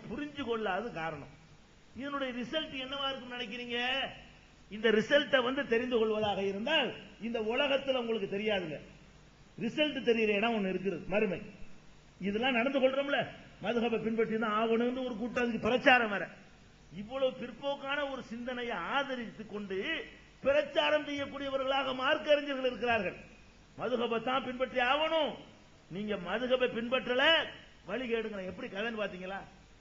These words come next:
யாரு யார வழிகேடுன்னு சொல்றதுக்கு ஒரு விவஸ்தை இல்லாம அவர்கள் நான்காக பிரிந்திருக்கிறார்கள். நாலா தான் நீ பிரிஞ்சிருக்கணும், ஒண்ணு ஆவுனே நீ வழிகேடுங்கிறாங்க.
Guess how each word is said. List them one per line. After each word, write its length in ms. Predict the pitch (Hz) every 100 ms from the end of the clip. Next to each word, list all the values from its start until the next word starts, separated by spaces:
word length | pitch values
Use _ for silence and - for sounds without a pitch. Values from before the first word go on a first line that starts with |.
| - - -
யாரு 540 | 160 208 254 277 285 294 202
யார 300 | 208 262 285 285 240
வழிகேடுன்னு 540 | 240 254 254 247 247 226
சொல்றதுக்கு 400 | 226 226 233 214 214
ஒரு 60 | 196
விவஸ்தை 360 | 214 233 254 220
இல்லாம 300 | 208 202 196 175 160 220 302 - - - - - 151
அவர்கள் 400 | 240 294 294 294
நான்காக 500 | 240 233 294 277 277 285 262
பிரிந்திருக்கிறார்கள். 840 | 311 311 302 240 277 269 247 208 127 - - - 123
நாலா 360 | 156 214 226 220 220
தான் 160 | -
நீ 60 | 247 170
பிரிஞ்சிருக்கணும், 640 | 233 240 240 214 247 226 135 - - - 127 147
ஒண்ணு 300 | 214 254 285 240 247
ஆவுனே 400 | 277 269 285 330 269 - - -
நீ 80 | 240 302
வழிகேடுங்கிறாங்க. 680 | 269 269 240 240 233 165 131